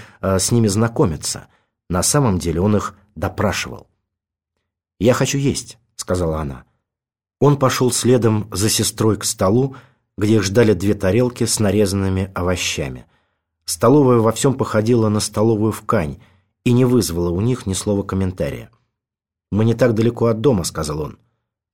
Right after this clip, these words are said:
"Можно возвращаться обедать к себе". Хм. "Смотреть, как мама ныряет головой в холодильник и ломает голову, что нам дать пожрать, а папа в пижаме сидит у телевизора.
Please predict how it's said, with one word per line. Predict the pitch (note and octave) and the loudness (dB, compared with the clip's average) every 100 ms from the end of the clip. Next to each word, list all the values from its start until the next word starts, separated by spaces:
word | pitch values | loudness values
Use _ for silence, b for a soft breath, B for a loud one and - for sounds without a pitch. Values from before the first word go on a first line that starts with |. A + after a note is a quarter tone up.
| _ - | _ -2
"Можно | A#2+ C#3+ C#3 | 2 2 2
возвращаться | B2+ G#2+ G2+ - C#3 - | 0 0 -2 0 -2 0
обедать | F2+ F#2+ A2 - | -2 0 -2 -4
к | |
себе". | - D2+ C2+ E2+ F2 _ _ _ _ _ _ | -6 -6 -6 -8 -10 _ _ _ _ _ _
Хм. | C3 A2 G#2+ - _ | -2 -2 -2 -8 _
"Смотреть, | - G2 G2 A2 | -4 -2 2 0
как | - G#2 | 0 -2
мама | G#2+ G#2+ | 2 2
ныряет | G2 G2 G#2+ F2+ | 2 2 2 0
головой | G#2+ F#2+ G#2+ | 0 0 0
в | |
холодильник | F#2 G2+ F#2+ F#2+ A#2 A2 - B B | -2 -2 0 0 -2 -2 -6 B B
и | |
ломает | G#2 G2+ A2 G2+ | 2 4 4 2
голову, | F#2+ A2 A2+ A2 G#2+ B B | 0 2 2 2 0 B B
что | - A2+ | -2 2
нам | A2 G2+ | 2 2
дать | G#2+ - | 0 0
пожрать, | A2 G#2+ C#3 C3+ B B | 0 2 0 -2 B B
а | F#2+ | -4
папа | F#2+ G#2+ A2 | -2 -2 -2
в | - | -2
пижаме | G2+ A2 G#2+ | 0 0 0
сидит | G2 G2+ G#2 G#2+ | -2 -4 -2 -4
у | |
телевизора. | G2 F#2+ G#2 B2 G#2 E2+ | -6 -4 -2 -2 -2 -6